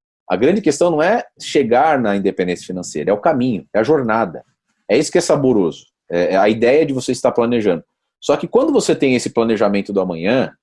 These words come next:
pra você chegar lá na sua vida financeira plena,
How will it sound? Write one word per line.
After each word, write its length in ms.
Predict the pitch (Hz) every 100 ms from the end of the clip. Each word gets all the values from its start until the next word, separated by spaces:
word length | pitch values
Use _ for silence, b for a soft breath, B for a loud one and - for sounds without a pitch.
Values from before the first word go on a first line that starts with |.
| _ -
pra 80 | 92
você 160 | 95
chegar 320 | 127 123 110 120
lá 100 | 123
na 100 | 110
sua 180 | -
vida 240 | 98 110 104
financeira 520 | - 101 92 98 90 -
plena, 460 | 87 120 127 85